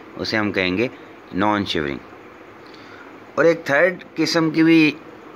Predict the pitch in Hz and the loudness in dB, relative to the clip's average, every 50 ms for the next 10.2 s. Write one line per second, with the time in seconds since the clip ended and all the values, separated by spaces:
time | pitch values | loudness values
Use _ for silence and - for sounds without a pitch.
0 | - - - - - - - - - 107 113 117 120 127 123 117 117 117 113 110 | -20 -20 -20 -20 -20 -20 -20 -10 -4 -2 0 0 0 0 0 0 0 0 -2 -2
1 | - 127 123 107 104 101 101 107 104 - 120 120 - 117 120 127 131 107 - - | -4 -4 -4 -2 -2 0 -2 -2 -2 -4 -4 -4 -2 0 0 0 0 -2 -4 -10
2 | - - - - - - - - - 123 131 - - - 101 107 107 104 107 113 | -18 -20 -20 -20 -20 -20 -12 -6 -6 -6 -6 -6 -6 -4 -2 -2 -2 0 -2 -2
3 | 113 110 107 117 110 107 110 117 113 117 113 - - - - - - 104 101 104 | -4 -2 -4 -4 -2 0 0 0 -2 -2 -4 -8 -14 -20 -16 -10 -6 -2 -2 -2
4 | 107 101 - - - 123 117 - - - - - - - - - - - - - | -2 -4 -6 -6 -4 -2 -2 -4 -6 -12 -18 -18 -18 -18 -18 -20 -20 -20 -14 -6
5 | - 117 110 113 117 110 123 113 95 - 113 113 104 - 123 117 117 113 98 87 | -2 0 0 0 0 0 -2 -2 0 -2 -2 -2 -2 -2 -2 -2 -2 -4 -4 -2
6 | 95 104 101 101 101 101 98 - 104 98 92 - - 85 80 78 - - 82 73 | -2 0 0 0 -2 -4 -4 -4 -4 -4 -4 -4 -4 -6 -6 -6 -6 -10 -14 -14
7 | - - - - - - - - - - - - - - - 92 117 139 139 - | -14 -16 -20 -20 -20 -20 -20 -20 -20 -20 -20 -20 -20 -12 -6 -4 -2 -2 -2 -2
8 | - - 147 127 120 123 120 117 113 113 113 127 127 131 127 120 127 123 120 113 | -2 -4 -2 -2 0 2 2 2 2 2 2 2 2 0 0 0 0 0 0 0
9 | 127 127 131 127 120 117 110 - - 107 104 92 92 90 82 - - 82 73 65 | 0 0 0 0 0 0 -2 -2 -2 -2 -2 -2 -2 -4 -4 -6 -8 -8 -8 -10
10 | - 76 73 73 | -12 -16 -16 -16